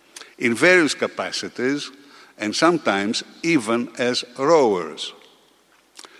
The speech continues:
The fleet, therefore, was not the preserve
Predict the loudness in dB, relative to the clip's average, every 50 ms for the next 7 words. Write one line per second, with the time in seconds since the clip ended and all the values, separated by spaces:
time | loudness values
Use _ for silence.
0 | -20 -20 -20 _ _ _ _ -2 -2 -2 2 4 6 6 6 4 2 4 6 6
1 | 6 4 2 2 0 0 2 2 2 2 2 0 0 0 2 4 4 4 2 0
2 | -2 -2 -2 -2 -4 -4 -4 2 4 6 6 8 6 4 2 0 -10